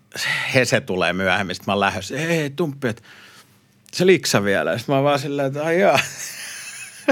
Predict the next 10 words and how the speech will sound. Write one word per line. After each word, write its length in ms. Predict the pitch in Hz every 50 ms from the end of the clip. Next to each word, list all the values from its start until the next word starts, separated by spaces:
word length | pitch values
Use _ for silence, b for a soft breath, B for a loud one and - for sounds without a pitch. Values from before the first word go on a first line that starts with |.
| - - B B B B B B -
Sieltä 260 | - - 202 175 -
tuli 180 | - 202 175 151
toinen 480 | 147 - 202 175 160 147 139 143 135
pinkka, 460 | 139 139 123 117 127 135 139 - 147 -
että 160 | - 190 208
okei, 300 | 214 208 - 214 165 151
kiitos, 440 | 139 139 - 190 139 135 139 - -
me 120 | 156 151
lähdetään 340 | 147 139 151 - 143 254 226
takas 360 | - 226 226 - - 226 185